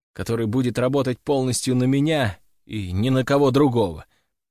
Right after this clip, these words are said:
А когда я найду у себя в Российской империи человека с таким же даром, то он обучит его", — закончил я своё предложение. Лю Цзяньлун задумался. "Это всё неправда.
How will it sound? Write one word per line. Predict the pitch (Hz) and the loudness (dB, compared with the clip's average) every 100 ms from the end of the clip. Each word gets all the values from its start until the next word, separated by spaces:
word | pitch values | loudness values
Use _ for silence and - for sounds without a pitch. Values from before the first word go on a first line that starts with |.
| _ _ _ _ _ | _ _ _ _ _
А | 95 | -8
когда | 113 123 151 | -4 0 0
я | |
найду | 139 143 139 143 | 2 0 0 0
у | |
себя | 123 156 151 147 | 0 -2 0 0
в | 117 | 0
Российской | 120 117 135 - 143 | 0 2 0 0 0
империи | 131 151 135 131 | 0 0 2 0
человека | - 135 135 139 131 127 110 85 | 0 -2 0 0 -2 -2 -4 -4
с | - | -6
таким | 127 - 139 | -4 -2 0
же | 117 135 | 0 0
даром, | 135 170 131 107 - - _ _ _ | 2 2 2 -2 -6 -14 _ _ _
то | - 139 | -6 -2
он | 156 139 95 - | 0 0 -2 -2
обучит | 147 156 180 - 101 | -4 0 0 0 -2
его", — | 110 98 90 - _ _ _ _ | -2 -2 -4 -8 _ _ _ _
закончил | 98 127 - 139 - 131 | -6 -4 -4 -6 -4 -2
я | 127 113 | -2 -2
своё | 120 131 117 | -2 0 0
предложение. | - 123 127 117 110 87 69 - _ _ _ _ _ _ _ _ _ _ _ _ _ _ | 0 0 2 2 0 -4 -8 -18 _ _ _ _ _ _ _ _ _ _ _ _ _ _
Лю | 98 123 135 | -10 -6 -4
Цзяньлун | 117 156 151 131 156 135 | -2 0 2 2 2 4
задумался. | 151 151 127 104 82 85 - 82 _ _ _ _ _ _ _ _ _ | 4 4 4 2 0 -6 -10 -12 _ _ _ _ _ _ _ _ _
"Это | - 110 117 | -8 -4 -2
всё | - 143 | 0 2
неправда. | 131 131 - 160 98 98 | 2 2 2 2 0 -4